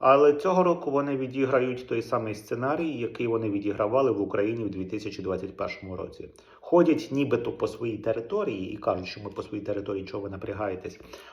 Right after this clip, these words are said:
а потім в один момент можуть напасти. Але я думаю, що це спочатку буде такий от тактика залякування. Наскільки вона спрацює на поляків, чи там на литовців, чи ще на когось,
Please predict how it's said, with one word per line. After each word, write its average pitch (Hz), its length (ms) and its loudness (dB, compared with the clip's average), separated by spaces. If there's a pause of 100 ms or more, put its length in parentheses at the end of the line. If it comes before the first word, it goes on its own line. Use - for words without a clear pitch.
а 131 100 4
потім 202 340 2
в 123 40 0
один 127 220 2
момент 127 400 -2
можуть 113 280 -6
напасти. 87 460 -10 (260)
Але 123 160 2
я 147 80 8
думаю, 143 240 4
що 131 140 -8
це 131 320 0 (320)
спочатку 170 640 6
буде 143 300 4
такий 131 440 -2
от 107 280 0
тактика 143 800 4
залякування. 101 760 0 (180)
Наскільки 165 400 -2
вона 151 180 0
спрацює 160 440 0
на 147 120 0
поляків, 110 520 0
чи 104 120 -8
там 104 200 -2
на 104 100 -2
литовців, 104 540 -2
чи 104 140 -6
ще 117 260 -2
на 113 100 -4
когось, 104 340 -8